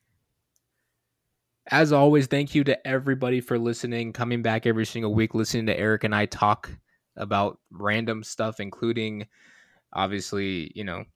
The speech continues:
saying random players who wore number twenty-two throughout the entire podcast. Again, if you didn't really catch up on that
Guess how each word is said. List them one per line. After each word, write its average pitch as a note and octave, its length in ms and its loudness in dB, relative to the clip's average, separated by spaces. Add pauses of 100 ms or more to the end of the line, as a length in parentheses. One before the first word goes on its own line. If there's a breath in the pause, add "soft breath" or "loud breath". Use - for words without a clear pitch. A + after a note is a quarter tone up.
saying G2+ 420 -4
random G2 480 -4
players G#2+ 440 -6
who G#2+ 120 -6
wore G2+ 520 -4
number G#2+ 260 -6
twenty-two G#2 560 -8
throughout G2 240 -4
the G2+ 80 -10
entire G2+ 340 -4
podcast. G#2+ 640 -6
Again, G#2+ 300 -2
if G2 100 -8
you G#2 60 -4
didn't A2 160 -4
really A2+ 180 -2
catch - 260 -8
up A2+ 140 -6
on A#2 180 -6
that A2+ 260 -4